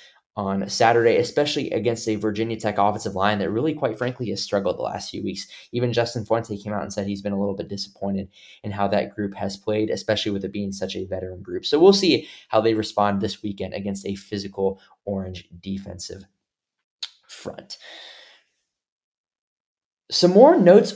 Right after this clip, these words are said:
overall in this one. You know, we talked about it coming in. This game can really decide if Tech loses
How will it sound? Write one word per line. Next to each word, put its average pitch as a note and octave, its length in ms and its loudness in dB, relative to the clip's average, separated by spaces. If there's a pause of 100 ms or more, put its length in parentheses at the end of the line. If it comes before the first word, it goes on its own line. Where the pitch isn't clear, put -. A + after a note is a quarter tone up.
(120)
overall D3+ 1000 8
in A#2+ 240 0
this C3+ 300 0
one. D#3+ 320 4
You C3+ 60 2
know, C3 120 6
we C#3+ 120 0
talked D3 360 2
about D3 180 4
it - 120 0
coming C3 280 0
in. G2 360 -4 (680)
This D#3+ 240 4
game F3 320 2
can C#3+ 160 -4
really C3+ 240 0
decide A2+ 560 2
if - 220 -4
Tech B2 280 -4
loses A2+ 540 -2